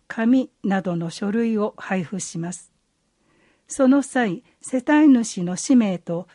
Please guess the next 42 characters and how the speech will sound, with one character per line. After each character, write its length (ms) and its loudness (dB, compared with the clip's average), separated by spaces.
世 280 -6
帯 160 2
員 280 8
数 300 -6
を 240 -6
伺 440 -2
い 60 -2
ま 140 -2
す 160 -10
の 140 -6
で、 240 -14
ご 140 -4
協 240 2
力 400 0
を 140 -2
お 80 -2
願 300 2
い 60 -4
し 180 -10
ま 140 -4
す。 240 -16
回 260 2
答。 520 0
次 340 6
の 180 4
い 60 -2
ず 160 -2
れ 160 0
か 180 2
の 160 4
方 240 -2
法 280 -4
で 260 -10
回 220 0
答 280 -2
を 220 -4
お 80 -2
願 320 -2
い 40 -8
し 200 -8
ま 140 -6
す。 240 -18